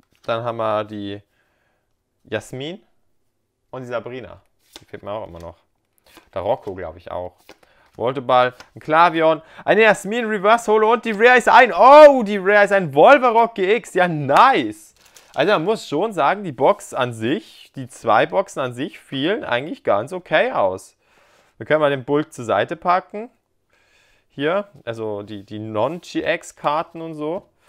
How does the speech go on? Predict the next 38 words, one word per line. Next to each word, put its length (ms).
Und 60
dann 100
können 160
wir 40
uns 100
das 80
nochmal 240
angucken, 520
was 140
wir 80
gezogen 580
haben. 340
Latios 520
Prisma, 840
drei 320
G 120
X-Karten 1000
plus 200
ein 100
Tag 280
Team 220
G 240
X, 260
also, 480
oder 220
inklusive 500
im 160
Tag 240
Team 200
G 180
X. 180
Pikachu 400
Zekrom 460
G 120
X 200
haben 140
wir 80
gezogen. 480